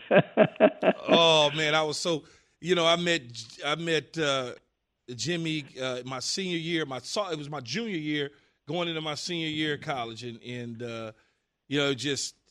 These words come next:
Speaker 2: took me under his wing, ha-, thought he was gonna have a chance to draft me, but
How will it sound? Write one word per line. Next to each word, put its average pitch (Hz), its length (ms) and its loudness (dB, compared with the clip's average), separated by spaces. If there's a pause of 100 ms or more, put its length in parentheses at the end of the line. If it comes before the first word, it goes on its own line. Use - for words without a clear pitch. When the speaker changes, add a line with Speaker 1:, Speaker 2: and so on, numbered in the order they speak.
(140)
Speaker 2:
took 165 200 -2
me 156 160 -4
under 156 180 -2
his 135 160 -4
wing, 156 360 -2
ha-, 143 80 -6 (300)
thought 170 200 6
he 165 60 0
was 151 100 -6
gonna 151 140 -4
have 151 160 -2
a - 20 -16
chance 156 280 -6
to 151 80 -10
draft 156 340 -2
me, 156 140 -8
but 139 280 -4